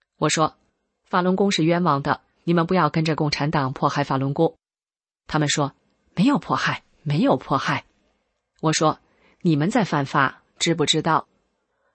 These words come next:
其中一人说：“我们怎么就犯法了呢？”我说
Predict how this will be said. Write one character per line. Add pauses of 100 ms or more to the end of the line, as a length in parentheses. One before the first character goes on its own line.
其
中
一
人
说 (540)
：“我
们
怎
么
就
犯
法
了
呢？” (760)
我
说